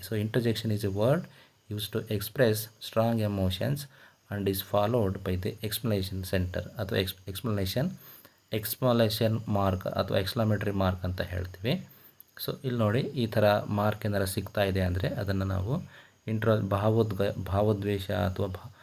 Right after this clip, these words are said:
ಆ, ಭಾವೋದ್ವೇಗಕ್ಕೆ ಒಳಗಾದ್ರು ಅಂತ ಹೇಳ್ತೀವಲ್ಲ, "Ouch, you stepped on my foot." "ಏ, ನೀನ್ ನನ್ ಕಾಲ್ ತುಳ್ದೆ" ಅಂತ ಪಕ್ಕದಲ್ಲಿ, ಆ, ಏನು ಎಕ್ಸ್‌ಕ್ಲಮೇಟರಿ ಮಾರ್ಕ್ ಇದೆಯಲ್ಲ, so ಈ ಥರ ಸೆಂಟೆನ್ಸ್‌ಗಳಿಗೆ ನಾವು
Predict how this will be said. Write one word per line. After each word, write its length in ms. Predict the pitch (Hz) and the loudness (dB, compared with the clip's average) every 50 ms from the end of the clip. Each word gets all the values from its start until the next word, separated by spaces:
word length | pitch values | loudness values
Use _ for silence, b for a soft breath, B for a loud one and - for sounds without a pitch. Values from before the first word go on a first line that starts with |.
| B B B B _ - | B B B B _ -6
ಆ, 100 | 101 98 | -2 0
ಭಾವೋದ್ವೇಗಕ್ಕೆ 760 | 95 95 90 98 104 107 110 113 110 110 110 110 104 - 104 | 0 0 4 6 6 8 8 8 8 8 6 6 6 6 4
ಒಳಗಾದ್ರು 440 | 98 95 98 98 98 95 95 95 95 | 4 6 6 8 6 6 6 6 4
ಅಂತ 120 | 92 92 | 4 4
ಹೇಳ್ತೀವಲ್ಲ, 520 | - 98 92 92 - 98 95 92 92 - B B B B B B _ - | 2 -2 -2 -2 -2 -2 0 0 -2 -4 B B B B B B _ 2
"Ouch, 340 | 117 120 117 110 107 110 - - - 233 | 4 6 6 6 4 2 -2 -8 -6 -4
you 140 | 156 104 98 - - | -2 -2 -2 -2 -2
stepped 300 | - 110 110 110 110 - | 0 0 0 0 0 0
on 260 | - 107 107 101 98 95 | 0 0 2 2 2 2
my 120 | 95 92 95 - | 2 0 0 0
foot." 280 | 110 104 95 95 107 | 0 0 2 0 0
"ಏ, 160 | 107 104 104 | 0 0 0
ನೀನ್ 180 | 101 101 101 98 | 0 0 -2 -2
ನನ್ 160 | 101 95 95 | -2 -2 -2
ಕಾಲ್ 340 | 95 - 101 98 95 95 98 | 2 4 4 4 4 2 -2
ತುಳ್ದೆ" 260 | 101 101 98 95 98 | -2 0 2 2 2
ಅಂತ 180 | 98 95 95 - | 0 0 -2 -4
ಪಕ್ಕದಲ್ಲಿ, 680 | 101 - 98 95 - - 95 95 104 131 - - B B B B B B B _ _ - | -6 -6 -8 -8 -8 -8 -6 -2 0 0 0 -2 B B B B B B B _ _ -4
ಆ, 120 | 104 98 | -2 0
ಏನು 340 | 98 98 101 98 104 113 - - - | 2 2 2 2 0 0 -2 -4 -8
ಎಕ್ಸ್‌ಕ್ಲಮೇಟರಿ 480 | 104 - - 123 113 107 104 98 107 98 | -8 -4 2 2 4 4 4 2 2 2
ಮಾರ್ಕ್ 340 | 98 95 95 95 92 - | 4 4 4 2 2 -2
ಇದೆಯಲ್ಲ, 260 | 92 92 92 92 107 131 | 0 0 2 2 2 0
so 260 | 131 - - - - | -2 -4 -6 -8 -4
ಈ 180 | 107 107 117 | 0 0 0
ಥರ 180 | 113 - 110 104 | 2 2 2 2
ಸೆಂಟೆನ್ಸ್‌ಗಳಿಗೆ 640 | 98 98 101 95 95 98 95 95 101 95 92 92 92 | 2 0 -4 -4 -2 -2 -2 -2 0 0 0 0 0
ನಾವು 360 | 92 92 92 92 110 135 185 | 0 -2 -2 0 0 0 0